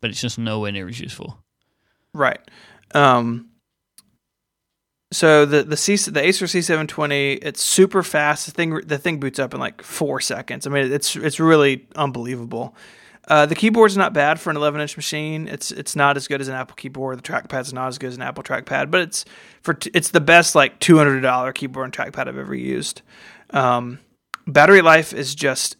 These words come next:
Speaker 2: incredible. I think because it is <laughs> basically just a web browser, I don't think the, the O S is real power hungry. Um, but I mean, routinely over eight hours of battery life on it easily,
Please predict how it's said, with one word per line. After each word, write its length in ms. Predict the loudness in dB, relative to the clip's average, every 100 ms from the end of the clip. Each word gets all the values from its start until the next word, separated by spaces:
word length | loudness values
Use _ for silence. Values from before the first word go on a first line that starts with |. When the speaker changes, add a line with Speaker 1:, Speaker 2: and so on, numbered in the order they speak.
| _
Speaker 2:
incredible. 800 | -16 -14 -10 0 0 2 2 2 2
I 40 |
think 400 | -2 -2 -2 -10 _ _ _ _ _ _ _ _
because 440 | -6 2 4 4 4
it 260 | 0 -2
is 220 | -10 -8 -6
<laughs> 200 | -2 2
basically 440 | 2 0 -2 -2
just 180 | -2 -4
a 60 |
web 220 | -2 -2 2
browser, 360 | 2 2 2
I 100 | 0
don't 140 | 0 -2
think 200 | -8 -8
the, 180 | -8
the 200 | -4 -2
O 120 | -2 -2
S 480 | -4 -4 -6 -8 -12 -20 -20 _ _ -14
is 100 | -4
real 100 | -2
power 360 | 2 4 4 2
hungry. 480 | 0 -2 -4 -6 -12
Um, 400 | -14 -12 -14 -16 _
but 180 | -6 -6
I 40 |
mean, 260 | -8 -10 -8
routinely 680 | -6 -6 -2 -2 0 0
over 280 | 0 -2 -4
eight 160 | -6 -4
hours 220 | -6 -6
of 60 | -4
battery 300 | -4 -2 -4
life 240 | -6 -6
on 160 | -6 -6
it 140 | -10
easily, 640 | -10 -6 -4 -6 -8 -12